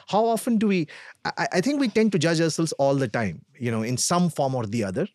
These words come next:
It may be sometimes very subtle and sometimes not. But I, I'm sure, uh, apart, apart from the vulnerability factor, there's also the judgment factor, right?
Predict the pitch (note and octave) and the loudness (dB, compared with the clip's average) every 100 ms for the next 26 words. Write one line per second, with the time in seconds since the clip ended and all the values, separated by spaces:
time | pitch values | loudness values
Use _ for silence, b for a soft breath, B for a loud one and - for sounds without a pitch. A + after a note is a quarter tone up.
0 | _ - G#2+ B2 A#2+ A#2+ A#2+ A2+ A#2 A2+ | _ -8 -4 -2 -2 -2 -2 -4 -4 -4
1 | G2+ A2 A#2+ B2 C3 F#3 D3 A2+ A2 G#2 | -4 -4 -4 -6 -2 0 0 -2 -2 -2
2 | A2 G#2+ A2+ A2+ E3 - B B B - | -2 -2 0 0 -2 -6 B B B 0
3 | C3 - _ _ _ _ D#3 - D#3 D#3 | 0 0 _ _ _ _ -8 -2 0 2
4 | - G3 F#3+ F3+ B B B _ C#3+ C3+ | 4 4 6 2 B B B _ 0 2
5 | C3+ - C3 D3 D3 - - - C#3 D3+ | 0 -2 -2 0 0 -2 -8 -6 -2 2
6 | D3 C#3+ - C#3+ C#3 C3 C3 C3 C3 B2 | 0 0 -2 0 0 2 2 0 0 0
7 | C3+ C3+ A#2+ B2+ A2 - A#2 A2+ A2 B2 | -2 -2 -4 -4 -4 -4 -4 -2 -2 -2
8 | A2+ - A2+ A2 F#2 _ - A#2+ A2+ G#2 | -2 -4 -4 -4 -8 _ -6 -2 0 0
9 | A2 G#2 - - A2 G2 G#2+ A2 | -2 -2 -4 -6 -6 -4 -4 -6